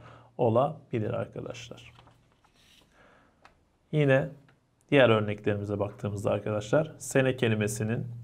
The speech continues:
eş anlamlısı yıl, emniyet kelimesinin eş anlamlısı güven,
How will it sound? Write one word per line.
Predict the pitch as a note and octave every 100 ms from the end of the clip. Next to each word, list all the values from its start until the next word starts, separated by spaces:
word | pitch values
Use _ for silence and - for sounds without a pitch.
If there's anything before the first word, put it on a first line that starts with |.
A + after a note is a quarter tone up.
| -
eş | A#2+
anlamlısı | A2+ G#2 G#2 G2 G2 - A2
yıl, | G#2 A#2+ B2+ D#3+ - - -
emniyet | B2 B2+ C#3+ D3
kelimesinin | - A2+ G#2 G2+ G#2+ G2+
eş | G2
anlamlısı | - G#2 G#2 G2+ G2+ -
güven, | G#2+ G#2 G#2+ G#2+ A2